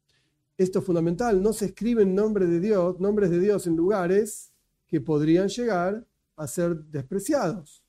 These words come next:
como papeles tirados a la basura. Hay gente que se tatúa, que esto es otra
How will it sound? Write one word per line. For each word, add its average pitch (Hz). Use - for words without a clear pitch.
como 156
papeles 165
tirados 160
a 156
la 147
basura. 151
Hay 196
gente 240
que 196
se 185
tatúa, 160
que 170
esto 160
es -
otra 185